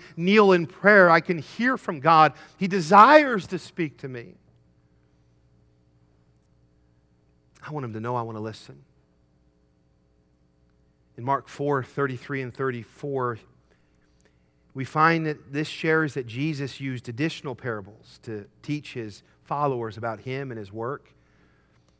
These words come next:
and provide the direction they would need in life.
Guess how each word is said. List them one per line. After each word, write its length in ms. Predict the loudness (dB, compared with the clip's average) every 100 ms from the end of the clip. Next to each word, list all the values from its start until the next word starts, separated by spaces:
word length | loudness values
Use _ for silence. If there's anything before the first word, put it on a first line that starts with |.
| _ _ _ _ -18
and 80 |
provide 600 | -12 -4 0 2 0 -4 -8
the 180 | -10
direction 1040 | -10 -6 -4 -4 -6 -16 -16 -16 -16 -16 -8
they 100 | -6
would 160 | -6
need 220 | -8 -12
in 80 | -12
life. 520 | -16 -18 -20 -20 _